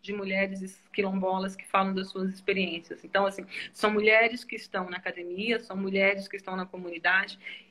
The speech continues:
E, assim, é interessante porque as experiências refletem aquilo que a gente percebe aqui,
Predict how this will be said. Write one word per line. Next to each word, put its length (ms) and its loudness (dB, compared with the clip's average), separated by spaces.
E, 160 6
assim, 320 2
é 20 -2
interessante 680 0
porque 520 -4
as 240 4
experiências 760 -4
refletem 520 -2
aquilo 340 -10
que 120 -6
a 40 -2
gente 180 -12
percebe 400 -2
aqui, 280 -10